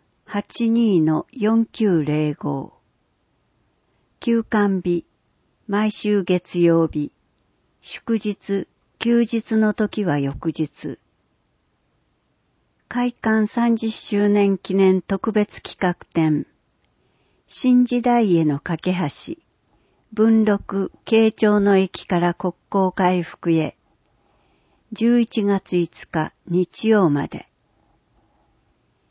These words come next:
名古屋歴史講座。新時代への架け橋。文禄、慶長の駅から国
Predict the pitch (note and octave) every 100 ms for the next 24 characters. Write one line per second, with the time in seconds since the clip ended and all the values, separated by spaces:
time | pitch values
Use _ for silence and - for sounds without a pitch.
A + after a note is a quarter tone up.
0 | _ _ _ A3 A#3+ A#3+ G3+ E3 F#3 -
1 | - G3+ - F3+ F3 E3 - D#3 G#3 _
2 | _ _ _ _ _ - - A#3+ A#3+ A#3+
3 | A#3 A3+ A3 F3+ D3+ D3+ - D3+ D#3 D3
4 | C#3+ - - - _ _ _ _ _ _
5 | _ - G#3 A3 G#3 G3 - F#3+ - _
6 | _ _ - A3+ A3 - G#3+ G#3 G3 F#3+
7 | F#3+ - - F3+ F3 - F3+